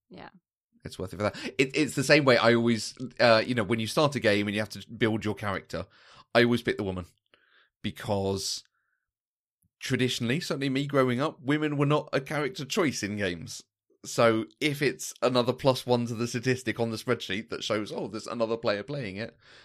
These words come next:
Speaker 2: maybe that will help them do it more in future.
Speaker 1: Mm-hmm.
Speaker 2: Like, you know, find the people who are not represented and help them get that representation.
Speaker 1: Right.
Speaker 2: Mm.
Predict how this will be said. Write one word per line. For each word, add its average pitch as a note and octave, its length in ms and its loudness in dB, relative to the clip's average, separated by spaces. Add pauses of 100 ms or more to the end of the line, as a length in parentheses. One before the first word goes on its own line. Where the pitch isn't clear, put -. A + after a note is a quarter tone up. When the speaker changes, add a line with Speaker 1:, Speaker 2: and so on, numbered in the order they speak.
(140)
Speaker 2:
maybe G#2 380 0
that F#2+ 140 0
will F#2 100 -4
help G#2 160 -2
them G2 120 -8
do F#2 120 0
it - 80 -4
more F#2 160 -6
in F2+ 80 -8
future. - 320 -16 (420)
Speaker 1:
Mm-hmm. E3+ 240 -20 (560)
Speaker 2:
Like, - 240 -16
you F#2+ 60 -10
know, F2+ 120 -10 (220)
find G#2+ 320 -6
the G#2 60 -2
people F#2+ 280 -10
who F#2 160 -4
are G#2 60 -2
not A2+ 200 -4
represented F2+ 480 -6
and F2 140 -8
help - 220 -10
them E2+ 120 -16
get - 180 -8
that - 140 -10
representation. - 600 -18 (460)
Speaker 1:
Right. D3 180 -18 (540)
Speaker 2:
Mm. G2 280 -8